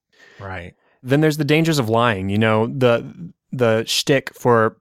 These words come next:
Speaker 2: Pinocchio, you could say, is the, the nose grows when he tells a lie. And that actually only really happens, what, twice in this movie? So it's not as prominent here as it is in other representations of Pinocchio.
Speaker 1: Right.
Speaker 2: You know, I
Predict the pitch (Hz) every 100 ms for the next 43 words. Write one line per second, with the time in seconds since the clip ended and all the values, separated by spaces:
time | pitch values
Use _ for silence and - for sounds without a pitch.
0 | _ 127 117 117 117 101 95 101 107 104
1 | - 101 98 107 104 101 - _ _ _
2 | 127 117 104 107 117 110 120 120 113 113
3 | 104 104 107 101 - 104 98 92 92 87
4 | _ - _ 110 117 139 160 123 110 110
5 | 104 120 113 98 - 117 107 - 110 110
6 | 131 117 - 107 104 120 127 - 113 -
7 | 123 131 113 - 120 113 110 127 - 135
8 | 127 107 110 107 104 123 110 117 113 110
9 | 107 120 107 101 110 107 110 110 - 107
10 | 110 - 110 95 95 _ 104 101 87 85
11 | - - 143 143 139 131